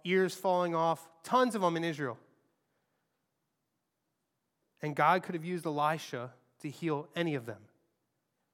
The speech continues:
But God only used Elisha to heal the Gentile Naaman. N T Wright s-,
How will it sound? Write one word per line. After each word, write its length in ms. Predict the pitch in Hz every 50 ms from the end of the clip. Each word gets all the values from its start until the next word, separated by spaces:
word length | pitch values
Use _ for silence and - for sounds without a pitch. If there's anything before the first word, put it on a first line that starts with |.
| _ _ _ _ _ _ _ _ _ _ _ -
But 160 | - 120 -
God 260 | 151 143 147 151 151
only 240 | 170 156 151 147 139
used 240 | 143 151 143 131 -
Elisha 680 | 139 131 127 127 139 143 143 139 - - 123 113 110 - _ _ _ _ _ _ _ _ _ _ _ _ _
to 80 | - 123
heal 240 | - - 147 143
the 120 | 131 131 120
Gentile 640 | - 139 135 139 127 - - 127 123 117 113 113 - _ _ _ _ -
Naaman. 400 | 147 143 139 131 117 107 101 101 _ _ _ _ _ _ _ _ _ _ _ _ _ _ _ _ _ _ _ _ _ _ _ _ _ _ _ _ _ _ _ _ _ _ _ _ _ _ _ _ _ _ _ _ _ _ _ _ _ _ _ _ _ _ _ _ _ _ _ _ _ _ _ - - -
N 120 | 175 175
T 140 | 165 - 170
Wright 280 | 147 156 156 156 147 - - _ _ _ _ _ _ _ _ -
s-, 220 | - - -